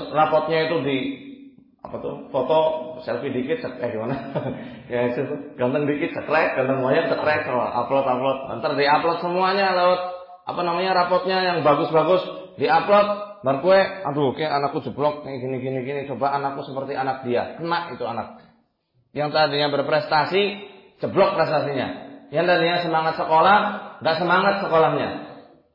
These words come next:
Dulu saya pernah ngalami waktu kelas tiga S D, Bapak Ibu sekalian. Ya lumayan lah, dulu ranking terus gitu ya. Masih ya. <laughs> Habis itu, kok dengan tiba-tiba, se-, yang saya rasakan, waktu itu kelas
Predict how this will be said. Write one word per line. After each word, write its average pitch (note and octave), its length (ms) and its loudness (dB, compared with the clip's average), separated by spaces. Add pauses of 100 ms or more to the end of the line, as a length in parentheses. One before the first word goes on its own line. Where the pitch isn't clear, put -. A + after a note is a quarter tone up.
(600)
Dulu F3+ 320 4
saya G3 160 4
pernah F#3 240 2
ngalami F#3 380 4
waktu F#3 260 0
kelas F3 160 0
tiga D3 180 0 (140)
S C#3 40 -8
D, D3 120 -2
Bapak B2 200 2
Ibu A#2+ 120 -4
sekalian. G#2+ 320 -4 (2500)
Ya A2+ 360 -2
lumayan B2 320 0
lah, B2 240 0
dulu B2 200 -2
ranking A#2 360 -4
terus B2 240 -4
gitu F#2+ 160 -10
ya. F#2 160 -10 (320)
Masih G2+ 320 -10
ya. D2+ 40 -16 (560)
<laughs> - 580 -18
Habis B2 220 0
itu, D3+ 280 2 (840)
kok C#3+ 280 -4
dengan C#3+ 280 -2
tiba-tiba, C3+ 760 0
se-, - 140 -8
yang D3+ 240 -4
saya F3+ 180 2
rasakan, F3+ 480 2 (460)
waktu C3+ 260 -8
itu D3+ 80 -8
kelas C#3+ 240 -2